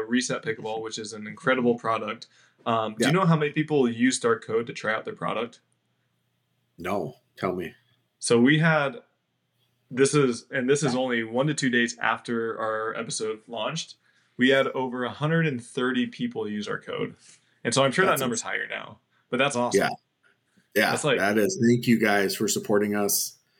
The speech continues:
Speaker 1: Yeah.
Speaker 2: That's amazing. And obviously you're gonna get a great product in return. So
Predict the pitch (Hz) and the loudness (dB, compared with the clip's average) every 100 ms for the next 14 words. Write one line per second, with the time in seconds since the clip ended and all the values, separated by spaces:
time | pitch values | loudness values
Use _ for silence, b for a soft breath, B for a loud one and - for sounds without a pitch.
0 | _ - 104 101 107 113 110 104 107 101 | _ -6 -4 -2 0 2 2 4 4 4
1 | 101 101 104 113 113 107 - 110 101 101 | 2 2 2 4 4 4 4 4 4 6
2 | 98 101 101 - 95 87 - 85 80 - | 4 6 2 2 0 0 -2 -6 -4 -4
3 | 73 71 - 95 73 - | -4 -4 -4 -4 -4 -8